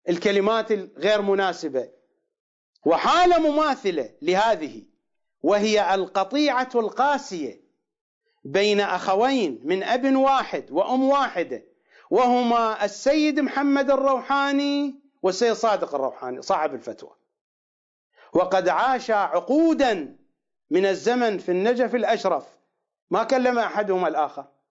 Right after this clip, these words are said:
بل كان سيد صادق يفتري على سيد محمد افتراءات فاحشة عقودا من الزمن في النجف الأشرف،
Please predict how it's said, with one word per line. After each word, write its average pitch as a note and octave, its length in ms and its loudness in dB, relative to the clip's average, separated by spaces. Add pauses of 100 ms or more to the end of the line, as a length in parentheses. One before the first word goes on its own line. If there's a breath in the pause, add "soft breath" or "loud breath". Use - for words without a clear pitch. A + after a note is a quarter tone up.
(400)
بل E3 100 2
كان G#3+ 260 0
سيد G3 200 0
صادق B3+ 560 0 (280 loud breath)
يفتري G3+ 440 0
على E3 300 0
سيد G3 480 -2
محمد G#3 420 -2
افتراءات F3 640 -2
فاحشة C#3 520 -4 (1200)
عقودا E4+ 520 4
من B3+ 200 2
الزمن G3 440 -2
في F3 80 -10
النجف E3+ 360 0
الأشرف، D3+ 480 -4